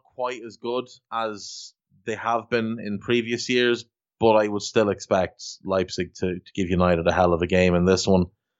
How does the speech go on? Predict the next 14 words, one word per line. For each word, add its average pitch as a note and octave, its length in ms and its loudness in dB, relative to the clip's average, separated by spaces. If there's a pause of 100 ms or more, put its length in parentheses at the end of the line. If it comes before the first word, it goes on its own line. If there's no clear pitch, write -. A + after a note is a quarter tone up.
(380)
Uh, F#2+ 240 4
United G2+ 540 4
will G#2 160 2
be, E3 340 -4 (120)
will G#2+ 180 2
be G#2 180 0
under G2+ 200 2
pressure. G#2 500 -2 (1500)
Um, G2+ 560 0 (540)
Chelsea F3 340 4
then C#3+ 220 2
have B2+ 240 -2
a A2 80 -6
slightly, B2+ 760 -2